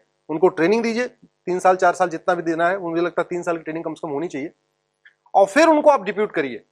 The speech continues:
और मेरा तो व्यक्तिगत मत ये है कि आप यूपी वाले को यूपी मत रखिए, यूपी वाले को जो जहां का है उसको उसके बाहर कर दीजिए। अभी वर्तमान समय में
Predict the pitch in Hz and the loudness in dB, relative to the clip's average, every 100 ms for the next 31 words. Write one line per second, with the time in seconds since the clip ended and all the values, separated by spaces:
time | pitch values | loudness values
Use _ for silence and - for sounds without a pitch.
0 | _ _ _ _ _ _ _ _ _ _ | _ _ _ _ _ _ _ _ _ _
1 | _ _ - 208 247 - 156 208 277 277 | _ _ 4 6 6 0 4 6 6 4
2 | 240 214 - 302 233 262 254 262 247 262 | 4 4 6 4 4 0 2 4 4 4
3 | 254 247 247 185 202 247 240 240 214 208 | 4 4 2 -6 -2 4 4 4 0 -2
4 | 220 214 147 107 _ _ _ _ _ _ | -2 -2 -4 -8 _ _ _ _ _ _
5 | _ _ _ _ _ 175 214 262 233 262 | _ _ _ _ _ -4 -2 4 6 4
6 | 247 175 _ _ _ 190 262 196 202 254 | 0 -10 _ _ _ 4 6 6 6 6
7 | 262 247 240 240 214 220 170 160 123 104 | 6 2 0 -4 0 2 2 0 -6 -8
8 | - _ _ _ _ _ _ _ _ 175 | -20 _ _ _ _ _ _ _ _ 0
9 | 190 269 220 220 220 254 240 240 247 254 | 2 4 4 4 4 4 4 2 6 6
10 | 254 - | 6 2